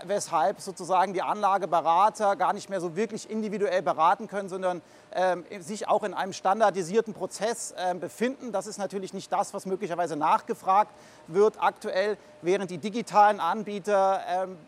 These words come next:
zumindest, äh, in weiten Teilen noch, äh, in Ruhe gelassen werden, ähm, mit der Regulierung oder nicht so stark stra-, äh, draufgeschaut wird,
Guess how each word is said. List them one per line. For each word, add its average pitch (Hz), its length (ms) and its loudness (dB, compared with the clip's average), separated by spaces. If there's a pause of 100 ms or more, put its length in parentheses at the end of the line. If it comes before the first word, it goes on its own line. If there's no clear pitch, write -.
(120)
zumindest, 196 640 -8 (300)
äh, 180 200 -2
in 180 80 -6
weiten 170 320 2
Teilen 196 460 2
noch, 202 260 -2
äh, 180 240 -4
in 180 80 -6
Ruhe 214 300 0
gelassen 208 580 2
werden, 202 480 -2
ähm, 180 280 -4 (140)
mit 214 260 -4
der 202 140 2
Regulierung 202 480 2
oder 185 160 2
nicht 202 220 -4
so 202 120 -4
stark 196 320 0
stra-, - 400 -4
äh, 175 80 -8
draufgeschaut 202 720 -2
wird, 240 200 -2